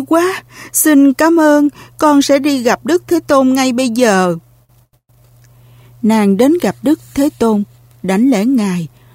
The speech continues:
rồi khép nép đứng sang một bên, nhỏ nhẹ thưa, "Bạch Đức Thế Tôn, con gặp một hiền giả nói rằng ngài có thể cứu được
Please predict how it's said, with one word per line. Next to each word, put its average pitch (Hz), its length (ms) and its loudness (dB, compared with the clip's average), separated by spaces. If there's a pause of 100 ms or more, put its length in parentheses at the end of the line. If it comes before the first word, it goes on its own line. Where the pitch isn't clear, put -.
(140)
rồi 208 280 -2
khép 294 260 -4
nép 277 380 -2
đứng 262 400 2
sang 214 480 -2
một 175 260 -4
bên, 208 240 -2 (460)
nhỏ 196 220 0
nhẹ 185 500 -2
thưa, 220 360 -2 (1160)
"Bạch 220 200 -2 (180)
Đức 320 260 -2
Thế 302 160 0 (120)
Tôn, 277 320 2 (560)
con 294 200 2
gặp 220 220 0
một 202 220 -2
hiền 190 300 -2
giả 196 360 -2
nói 302 320 0
rằng 226 380 -2 (600)
ngài 220 340 0
có 277 180 -2
thể 214 200 -4
cứu 294 400 0
được 202 280 0